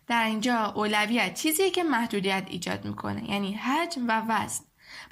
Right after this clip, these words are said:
با توجه به اندازه موشک‌ها، حجم خونه‌ها تعیین می‌شه. از طرفی وزن هم محدودیت مالی ایجاد می‌کنه، چون که ارسال هر کیلوگرم به فضا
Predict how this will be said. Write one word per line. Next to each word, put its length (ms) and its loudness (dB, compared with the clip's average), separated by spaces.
با 140 0
توجه 480 2
به 120 0
اندازه 560 2
موشک‌ها، 760 2
حجم 400 0
خونه‌ها 440 0
تعیین 440 2
می‌شه. 260 -6
از 220 2
طرفی 580 4
وزن 380 0
هم 220 0
محدودیت 540 0
مالی 420 2
ایجاد 380 -2
می‌کنه، 360 -4
چون 220 0
که 240 2
ارسال 280 2
هر 360 2
کیلوگرم 640 -2
به 80 0
فضا 680 2